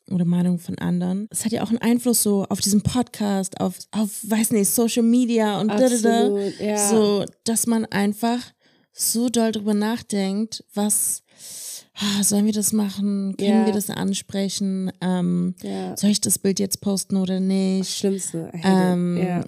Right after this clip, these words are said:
Speaker 2: Aber ich finde, es ist halt auch so eine Sache,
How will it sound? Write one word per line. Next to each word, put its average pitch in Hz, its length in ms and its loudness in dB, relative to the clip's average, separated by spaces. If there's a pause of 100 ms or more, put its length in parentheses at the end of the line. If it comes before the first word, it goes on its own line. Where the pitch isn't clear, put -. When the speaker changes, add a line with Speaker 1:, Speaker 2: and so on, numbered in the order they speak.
Speaker 2:
Aber 226 260 0
ich 233 140 -4
finde, 277 260 0
es 247 80 -6
ist 247 120 -6
halt 220 140 -8
auch 202 140 -4
so - 140 -6
eine 185 180 -2
Sache, 175 680 -6